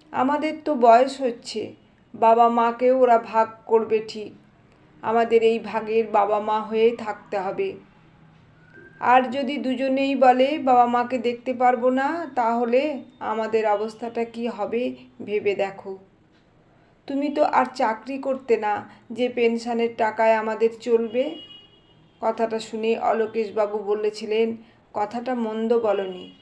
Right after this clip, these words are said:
তবে আমরা যতদিন জীবিত থাকব, ততদিন আলাদা হবার কথা ভাবতেই দেব না ওদের।" "তুমি কি ভাবছো আমাদের কিছু নেই? আমাদের যা আছে, অনেক আছে।" "কি আছে আমাদের?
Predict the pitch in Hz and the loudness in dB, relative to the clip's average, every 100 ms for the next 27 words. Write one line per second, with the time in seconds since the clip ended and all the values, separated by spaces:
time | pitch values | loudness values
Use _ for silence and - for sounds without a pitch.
0 | _ _ _ - 240 240 247 - - 254 | _ _ _ 0 2 4 2 0 -2 0
1 | 277 311 285 285 294 294 285 226 240 254 | 0 0 0 0 -2 -4 -4 -4 -4 -4
2 | 285 277 247 220 202 247 269 - _ 233 | -6 -6 -6 -4 0 0 -2 -12 _ 0
3 | 240 262 262 269 - 220 226 233 247 226 | 2 2 0 -4 0 4 4 4 2 2
4 | 240 247 240 233 240 233 214 220 - 262 | 4 4 4 0 -2 -4 -4 -4 -4 -6
5 | 277 233 196 196 196 185 185 180 - - | -2 -2 -2 -2 -2 -2 -4 -6 -12 -20
6 | _ _ _ _ _ _ _ - 254 269 | _ _ _ _ _ _ _ -4 -2 -2
7 | 269 269 220 220 - 196 185 - - - | -4 -4 -2 -4 -6 -8 -8 -10 -12 -6
8 | 226 226 254 233 254 262 247 262 330 247 | -4 -2 -4 -6 -10 -6 -2 -2 -2 -6
9 | - - - - - 220 226 226 233 233 | -12 -20 -20 -20 -8 -2 0 2 0 0
10 | 233 220 220 226 240 262 269 269 - - | 2 2 2 -2 -2 -2 -4 -8 -12 -6
11 | 240 330 349 247 196 - 202 202 - - | -2 -2 -2 0 0 -2 -12 -12 -16 -20
12 | - _ _ _ _ _ _ _ - - | -20 _ _ _ _ _ _ _ -20 -4
13 | 320 320 208 - 233 220 226 226 302 | 2 4 2 2 0 0 0 0 -2